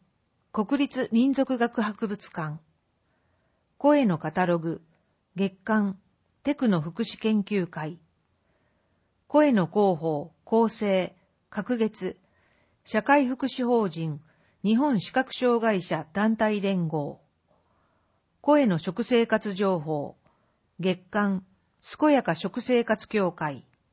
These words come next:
展示毎日。各週、毎日新聞社。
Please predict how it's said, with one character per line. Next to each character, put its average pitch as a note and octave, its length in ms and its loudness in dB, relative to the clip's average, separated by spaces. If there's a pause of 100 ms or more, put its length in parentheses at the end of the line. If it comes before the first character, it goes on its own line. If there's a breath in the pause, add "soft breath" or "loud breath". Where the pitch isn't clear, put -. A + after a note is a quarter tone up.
(920)
展 C#4 260 2
示 C4 140 -2
毎 B3+ 260 4
日。 E3 460 -4 (580)
各 A#3 300 -4
週、 G#3 460 -2 (320)
毎 A#3+ 240 4
日 B3+ 260 -2
新 A#3+ 260 0
聞 G#3 200 2
社。 D3 340 -6